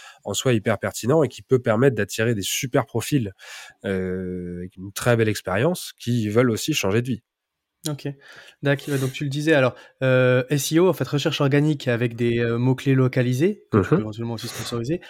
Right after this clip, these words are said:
Speaker 2: Le paid sur les recherches génériques, mais qui sont loga-, localisées par la personne qui cherche, en fait, qui va
Speaker 1: C'est
Speaker 2: taper
Speaker 1: ça.
Speaker 2: la recherche.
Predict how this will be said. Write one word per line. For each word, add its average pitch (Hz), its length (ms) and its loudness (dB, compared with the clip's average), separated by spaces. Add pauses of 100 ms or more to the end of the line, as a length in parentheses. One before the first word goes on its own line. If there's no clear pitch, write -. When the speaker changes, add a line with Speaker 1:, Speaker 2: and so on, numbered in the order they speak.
(160)
Speaker 2:
Le 147 240 4
paid 156 420 4
sur - 200 -2
les 127 100 4
recherches 135 440 0
génériques, 147 540 -2 (400)
mais 135 140 0
qui 156 120 -8
sont 175 200 0
loga-, 160 340 4
localisées 151 540 0
par 120 160 -4
la 120 80 0
personne 143 360 -2
qui 135 120 -8
cherche, 214 300 -4
en 143 40 -4
fait, 180 160 -8
qui - 140 -8
va - 80 2
Speaker 1:
C'est 131 80 -2
Speaker 2:
taper 131 160 4
Speaker 1:
ça. 127 60 0
Speaker 2:
la 123 40 -2
recherche. 123 540 -4